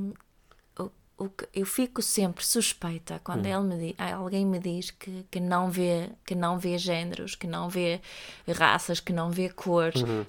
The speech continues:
Speaker 1: que não vê idade, que não vê
Speaker 2: Para mim é tudo igual, eu
Speaker 1: Para
Speaker 2: trato
Speaker 1: mim
Speaker 2: todos
Speaker 1: é
Speaker 2: por
Speaker 1: tudo, é,
Speaker 2: igual.
Speaker 1: são todos humanos, sou humanista.
Speaker 2: Uhum.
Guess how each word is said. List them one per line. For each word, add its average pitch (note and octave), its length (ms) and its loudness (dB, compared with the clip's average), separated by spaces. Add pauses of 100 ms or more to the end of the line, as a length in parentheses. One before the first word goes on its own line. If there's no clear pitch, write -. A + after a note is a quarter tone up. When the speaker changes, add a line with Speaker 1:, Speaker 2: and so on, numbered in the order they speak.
Speaker 1:
que - 80 2
não F3+ 220 6
vê F#3 320 4
idade, E3+ 560 8
que - 140 -2
não F3 260 2
vê E3+ 540 2
Speaker 2:
Para C3 120 6
mim F#3 180 12
é F#3+ 40 4
tudo F3 220 6
igual, G#2+ 280 8
eu A#2 60 8
Speaker 1:
Para D#3 140 8
Speaker 2:
trato E3+ 60 10
Speaker 1:
mim G3 40 8
Speaker 2:
todos G3+ 200 12
Speaker 1:
é - 20 8
Speaker 2:
por - 60 -4 (100)
Speaker 1:
tudo, D3+ 40 12
é, F3+ 120 12
Speaker 2:
igual. G2+ 160 10
Speaker 1:
são F#3+ 120 8
todos G#3 340 4
humanos, G3 420 8
sou G#3 140 6
humanista. F#3+ 680 4
Speaker 2:
Uhum. G#2+ 340 2